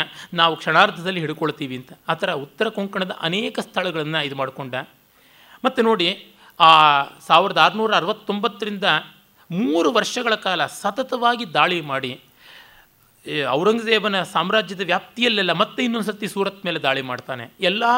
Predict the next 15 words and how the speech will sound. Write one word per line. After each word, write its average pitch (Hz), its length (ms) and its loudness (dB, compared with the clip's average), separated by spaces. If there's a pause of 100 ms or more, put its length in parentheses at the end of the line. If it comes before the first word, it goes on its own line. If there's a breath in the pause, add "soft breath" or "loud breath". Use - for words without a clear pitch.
ಕಡೆಗಳಲ್ಲಿ 196 480 -2
ದಾಳಿ 170 260 0
ಮಾಡ್ತಕ್ಕಂಥದ್ದು, 143 960 -10 (380 loud breath)
ಅವನ 151 120 -2
ಸಂಪತ್ತನ್ನು 180 580 -6
ಕೊಳ್ಳೆ 165 260 -2
ಹೊಡಿತಕ್ಕಂಥದ್ದು, 156 880 -6
ಹೀಗೆ 156 280 -8
ಮಾಡಿ 160 460 -6 (720 soft breath)
ಔರಂಗಜೇಬ 214 640 2
ತಾನೇ 214 340 0
ಬರ್ಕೊಂಡಿದ್ದಾನೆ, 151 640 -4 (960)
ತನ್ನ 175 220 -2 (880)
ಡೈರಿನಲ್ಲಿ 175 440 0
ಬರ್ಕೊಂಡಿದ್ದಾನೆ. 143 640 -4